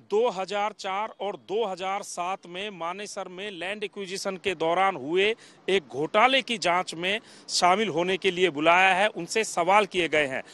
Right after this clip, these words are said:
आपको ये भी बता दें कि इस मामले में सीबी, सीबीआई भी जांच कर रही है, ईडी भी जांच कर रही है। और दो हज़ार चार में, दो हज़ार सात में मानेसर में लैंड एक्विजिशन की गई थी, एक्वायर की गई थी। और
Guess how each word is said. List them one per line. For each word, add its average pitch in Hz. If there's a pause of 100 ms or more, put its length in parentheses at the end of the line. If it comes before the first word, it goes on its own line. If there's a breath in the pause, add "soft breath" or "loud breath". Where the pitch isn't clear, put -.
(280 loud breath)
आपको 180
ये 202
भी 247
बता 208
दें 233 (320 loud breath)
कि 240
इस 240
मामले 208
में 226
सीबी, 202
सीबीआई 214
भी 240
जांच 214
कर 214
रही 220
है, 240 (380 loud breath)
ईडी 226
भी 277
जांच 190
कर 180
रही 170
है। 143 (460 loud breath)
और 208
दो 180
हज़ार 208
चार 190
में, 208
दो 202
हज़ार 190
सात 185
में 202
मानेसर 185
में 196
लैंड 180 (200)
एक्विजिशन 196
की 190
गई 190
थी, 226 (320 loud breath)
एक्वायर 214
की 233
गई 180
थी। 170 (460 loud breath)
और 202